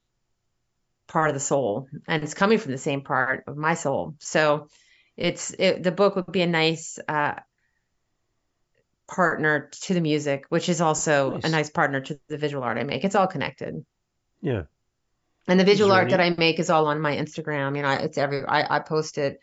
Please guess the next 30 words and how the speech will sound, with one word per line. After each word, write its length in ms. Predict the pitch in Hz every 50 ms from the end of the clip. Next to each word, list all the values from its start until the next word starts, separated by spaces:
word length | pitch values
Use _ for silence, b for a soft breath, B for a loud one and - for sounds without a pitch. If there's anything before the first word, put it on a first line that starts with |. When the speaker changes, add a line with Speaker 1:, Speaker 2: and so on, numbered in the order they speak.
| b b b b b _
Speaker 1:
quite 260 | - - 185 175 -
liberally 520 | 175 165 165 143 143 147 147 147 143 143 143
on 100 | 147 147
the 100 | 143 143
internet. 480 | 151 151 147 147 135 143 143 - -
There's 160 | - 165 156 160
no 260 | 156 151 151 151 151
shortage. 640 | 156 - - 156 143 143 143 - 151 - 156 151 160
On 140 | - 180 175
my 100 | 170 170
website, 420 | 165 160 160 160 175 165 160 160
there's 220 | 170 165 160 160 160
a 220 | 151 143 147 - b b b b b b b b -
link 260 | 170 165 165 - -
called 260 | - 165 143 143 143
Gallery 520 | - 156 135 131 139 143 135 131 127 131 123
that 120 | 120 156
has 140 | 160 156 156
a 40 | 147
lot 220 | 151 143 147 147
of 120 | 156 147 147
the 80 | 151
weird 260 | 147 151 151 151 151 151
stuff 300 | - 160 - 151 - -
I've 140 | 151 151
made 340 | 151 151 147 139 139 143 147
over 180 | - - 147 147
the 120 | 147 147
years. 500 | 147 147 151 151 - 160 175 - - - - _ _ _
So. 300 | - - - - 180